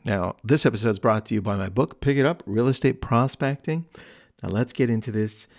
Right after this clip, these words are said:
Today, I want to talk to you about for sale by owners. I've been calling for sale by owners since two thousand four, and I noticed something through calling them after a few years. I realized, Tristan,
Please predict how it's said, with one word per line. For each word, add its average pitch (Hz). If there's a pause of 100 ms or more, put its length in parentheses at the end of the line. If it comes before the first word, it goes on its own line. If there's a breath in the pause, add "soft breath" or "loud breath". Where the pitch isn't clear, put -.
(260 soft breath)
Today, 110
I 139
want 143
to 127
talk 120
to 113
you -
about 92
for -
sale 110
by 98
owners. 95
I've 104
been 117
calling 151
for 156
sale 135
by 127
owners 123
since -
two -
thousand 120
four, 107 (640 loud breath)
and 113 (300 soft breath)
I 113
noticed 156
something 110 (440 loud breath)
through 110
calling 151
them 98
after 104
a 101
few 107
years. 117
I 107
realized, 113 (560)
Tristan, 160